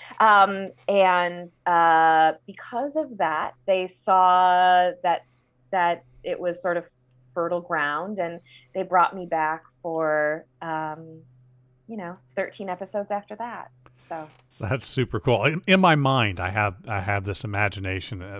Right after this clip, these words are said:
Speaker 2: from an actor's standpoint, when you're in that particular role, and, uh, I, I always, like, uh, imagine that there's some sort of, y-,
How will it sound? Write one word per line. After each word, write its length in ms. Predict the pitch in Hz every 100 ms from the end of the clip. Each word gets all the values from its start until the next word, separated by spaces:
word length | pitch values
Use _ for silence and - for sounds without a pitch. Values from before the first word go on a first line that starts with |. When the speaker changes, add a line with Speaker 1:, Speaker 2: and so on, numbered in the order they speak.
| -
Speaker 2:
from 180 | 120 98
an 80 |
actor's 460 | 95 104 - 107 85
standpoint, 500 | - 113 92 95 85
when 140 | 92
you're 140 | 101 110
in 140 | 113
that 280 | 107 107 - - _
particular 500 | - 123 143 - 113
role, 600 | 98 98 104 101 90 92 101
and, 260 | 98 95 95 - - -
uh, 60 | 160 -
I, 100 | 127 -
I 80 | 135
always, 260 | 135 120
like, 260 | 127 123 - 131
uh, 140 | 117 - 135
imagine 540 | 123 120 120 113 113
that 160 | 110 -
there's 180 | 120
some 240 | - 143 135
sort 260 | - 135
of, 160 | 127 123
y-, 220 | 135 143